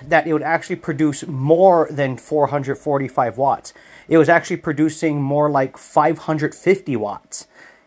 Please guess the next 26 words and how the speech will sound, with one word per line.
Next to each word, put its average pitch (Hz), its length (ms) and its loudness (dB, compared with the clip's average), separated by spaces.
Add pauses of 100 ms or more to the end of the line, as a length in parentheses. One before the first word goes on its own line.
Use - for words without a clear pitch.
(300)
So 135 480 6 (340)
that's 160 300 0
really 160 300 2
nice. 131 280 0
Obviously, 147 380 0
my 139 140 0
panels 143 400 -2
are 131 80 0
overperforming 156 960 0
over 139 260 0
spec - 560 0 (580)
of 139 160 2
what 139 140 4
they're 139 100 -4
supposed 143 380 -2
to 147 80 -6
put - 180 -2
out, 123 200 -2 (760)
or 165 220 6
what 147 220 2
they're 131 300 0
s-, - 220 -14 (720)
advertised 135 560 0
as, 101 380 -12 (220)
to - 100 -10
say. 107 300 -8